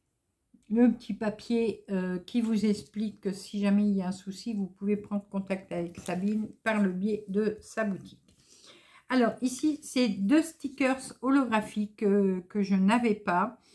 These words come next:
Et j'aime bien avoir les stickers holographiques avec les broderies que j'ai. Euh, donc celui-ci, bah, c'est celui que je suis en train de broder en duo avec Amélie. Donc,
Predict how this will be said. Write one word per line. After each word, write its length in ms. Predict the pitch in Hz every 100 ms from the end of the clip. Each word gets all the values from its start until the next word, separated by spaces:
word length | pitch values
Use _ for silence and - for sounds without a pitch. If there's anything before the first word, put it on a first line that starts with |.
| - _ _ -
Et 1300 | 196 190 190 185 180 180 175 170 165 160 156 151 156
j'aime 300 | 143 151 156
bien 360 | 160 202 190 -
avoir 500 | 175 170 185 202 202
les 100 | 175
stickers 560 | 165 - 202 220 202 -
holographiques 600 | 185 185 185 - 208 -
avec 280 | 170 180 -
les 80 | 175
broderies 500 | 175 180 175 208 196
que 140 | 180
j'ai. 360 | 170 202 247 - _ - - _ _ _ _
Euh, 600 | 214 214 214 208 202 202
donc 380 | 202 247 254 226
celui-ci, 840 | - 302 277 277 - - 285 269 -
bah, 180 | 196 202
c'est 220 | 202 -
celui 420 | 220 254 233 254 -
que 100 | 214
je 140 | 196
suis 260 | 190 - 196
en 100 | 196
train 260 | - 247
de 80 | 247
broder 460 | 208 220 196 208 -
en 120 | 190
duo 520 | 180 185 214 214 208 -
avec 380 | 180 180 180 -
Amélie. 520 | 214 208 185 170 180 - _ _ _ -
Donc, 520 | 175 175 175 -